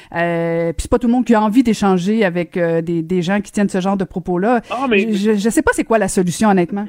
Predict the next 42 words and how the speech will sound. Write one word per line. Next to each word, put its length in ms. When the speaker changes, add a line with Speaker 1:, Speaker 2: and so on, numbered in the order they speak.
Speaker 2:
Ben, 160
je, 60
je, 180
je 100
t'entends, 380
je 80
comprends 320
ton 140
souci, 340
mais 60
je 60
te 60
donnerai 300
deux, 160
trois 240
éléments. 380
Euh, 260
premièrement, 380
la 140
notion 240
de 40
propos 300
haineux, 300
c'est 80
qu'il 60
faut 120
voir 200
à 40
quel 140
point 140
aujourd'hui, 600
la 80
notion 220
de 40
propos 240
haineux 160
est 120
une 140
notion 300
d'aujourd'hui 480
terriblement 640
déséquilibrée. 760